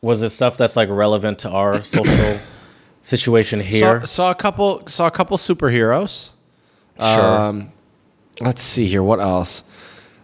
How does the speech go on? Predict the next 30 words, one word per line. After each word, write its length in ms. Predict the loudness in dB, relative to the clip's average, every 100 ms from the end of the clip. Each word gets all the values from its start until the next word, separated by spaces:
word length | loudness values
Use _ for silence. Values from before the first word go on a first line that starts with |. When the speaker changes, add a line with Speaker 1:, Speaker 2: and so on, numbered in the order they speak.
| _
Speaker 2:
Actually, 300 | -4 -2 0
a 40 | -2
couple 300 | -2 0 0
days 240 | 0 0
later, 720 | 0 0 2 2 2 0 -4 -8 -4
when 280 | -2 0 0
we, 160 | 0
on 180 | 0 -2
Sunday 460 | -2 0 0 2 0
night 260 | 0 0
when 160 | -2 -2
we 120 | 0
were 100 | 2
having 320 | 2 0 -2
dinner, 500 | -2 -2 0 -2 -4 -10 -20 -20 _ _
uh, 260 | -2 0 2
there 140 | 2
was 140 | 0 0
actually 360 | -2 0 0
a 60 | 0
group 260 | 0 -2 -2
of 100 | -6
a 40 |
couple 260 | -4 -4 -2
expats 520 | -4 -6 -2 -2 0
who 80 | 0
had 180 | 0 -2
Teletubbies 640 | -2 0 0 0 -2 -2
costumes 480 | -2 -2 -2 -6 -4
on. 280 | -6 -6